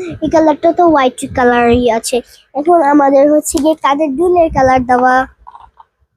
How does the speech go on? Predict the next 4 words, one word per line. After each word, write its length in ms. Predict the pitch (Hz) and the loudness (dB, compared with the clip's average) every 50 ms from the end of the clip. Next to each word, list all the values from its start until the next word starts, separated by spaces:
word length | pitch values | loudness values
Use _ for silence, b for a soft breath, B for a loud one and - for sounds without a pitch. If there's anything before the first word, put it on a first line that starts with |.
| _ _ _ _ _ _ _ _ _ - - _ - - - - - - - - _ _ _ | _ _ _ _ _ _ _ _ _ -20 -20 _ -18 -14 -10 -6 -6 -6 -6 -8 _ _ _
এটা 160 | _ - 285 - - | _ -6 -6 -4 0
কি 120 | - 285 262 | -2 -2 0
কালার? 440 | - - 294 302 320 330 349 403 494 480 359 | 0 0 2 2 4 4 4 2 2 0 0
ব্লু 220 | 285 294 349 427 | 0 2 2 2